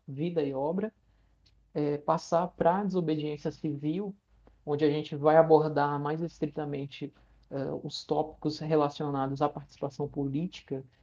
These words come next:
e à crítica que o Thoreau tem acerca disso, é, toda a questão que ele traz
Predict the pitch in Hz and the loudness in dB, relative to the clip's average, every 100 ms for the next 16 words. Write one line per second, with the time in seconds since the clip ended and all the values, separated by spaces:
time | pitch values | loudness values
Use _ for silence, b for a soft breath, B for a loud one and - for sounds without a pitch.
0 | - 151 139 - - 185 208 - - 143 | 0 2 2 0 0 0 0 -6 -4 -4
1 | - - _ - 151 151 147 147 147 151 | -4 -20 _ -4 0 2 2 2 2 4
2 | 147 151 147 147 147 - 135 139 185 202 | 4 4 -2 -2 -2 -2 -2 0 -2 -4
3 | - - - _ _ b b b - 139 | -14 -20 -20 _ _ b b b -6 -4
4 | 131 131 160 160 - 156 151 143 147 143 | 0 4 6 4 2 -4 -2 0 0 -2
5 | - 147 151 147 - | -4 -2 -2 -2 -10